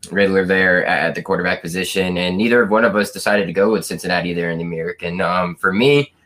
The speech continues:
I'm taking, uh, the team with a new head coach, but a pretty proven track record in their conference as well as on the national stage and level here.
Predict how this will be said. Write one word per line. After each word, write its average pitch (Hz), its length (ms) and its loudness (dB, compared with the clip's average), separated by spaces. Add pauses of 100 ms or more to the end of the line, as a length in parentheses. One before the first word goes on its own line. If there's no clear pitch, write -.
(300)
I'm 131 200 0
taking, 131 480 2
uh, 101 240 2
the 98 100 -4
team 131 520 0
with 107 240 0
a 104 100 -2
new 120 160 -2
head 135 180 -2
coach, 117 360 -4
but 104 260 -2
a - 120 -2
pretty 123 240 -6
proven 107 380 -6
track 107 320 -2
record 104 360 -2
in 101 200 -4
their 98 120 -2
conference 98 500 -4
as 92 140 -8
well 101 240 -2
as 98 100 -6
on 104 140 -2
the 95 80 -6
national 98 480 -4
stage 95 420 -4
and 92 140 -8
level 95 260 0
here. 95 360 -4